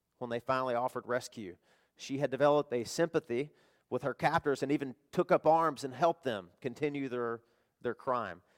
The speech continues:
That's why, that's where the Stockholm Syndrome gets its name, from that bank in Stockholm, Sweden. But that happens to people all the time. They develop, uh, sympathy. They develop a, a positive bond of some kind through brainwashing, and they forget how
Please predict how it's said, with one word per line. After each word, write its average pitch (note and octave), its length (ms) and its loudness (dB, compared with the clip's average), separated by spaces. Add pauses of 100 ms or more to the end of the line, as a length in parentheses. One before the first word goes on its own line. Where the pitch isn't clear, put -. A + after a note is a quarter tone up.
(120)
That's A#2+ 200 0
why, C3 220 2
that's C3+ 240 -2
where D3+ 120 0
the C3 60 -4
Stockholm C#3+ 520 -2
Syndrome B2 400 -4
gets B2+ 180 -4
its A#2+ 180 -6
name, C3 260 -4
from A2 180 -12
that G#2+ 340 -8
bank B2 280 -6
in G#2 280 -14
Stockholm, A#2+ 500 -8
Sweden. A2+ 400 -8 (720)
But A#2 120 -2
that C#3 120 0
happens D#3+ 340 -2
to B2+ 100 -16
people C#3+ 260 0
all D#3 200 4
the D#3+ 60 -4
time. D#3 280 -2
They B2 100 2
develop, C3 560 2 (480)
uh, G#2+ 320 0
sympathy. E3+ 560 0
They A#2+ 140 0
develop C#3+ 480 2
a, G#2 160 0
a G#2+ 60 -6
positive D3 580 2
bond D#3 280 6
of E3 100 0
some D#3+ 180 0
kind D#3+ 260 0
through C#3 140 -4
brainwashing, D3 840 0 (380)
and C#3 120 -2
they D#3 120 8
forget D#3+ 480 6
how D#3 240 2